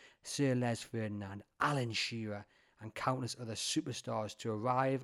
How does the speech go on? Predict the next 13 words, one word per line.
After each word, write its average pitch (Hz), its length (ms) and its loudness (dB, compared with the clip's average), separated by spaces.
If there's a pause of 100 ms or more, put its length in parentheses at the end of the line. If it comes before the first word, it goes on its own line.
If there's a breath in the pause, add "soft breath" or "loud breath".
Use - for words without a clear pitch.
on 131 240 2
Tyneside 135 720 -4 (440 soft breath)
and 110 120 -8
get - 160 -2
within 107 280 -2
touch - 340 -2
and 123 80 -4
distance - 540 -8 (120)
of 98 140 -6
the 98 80 -10
Premier 101 400 -2
League 95 320 -4
title. - 340 -8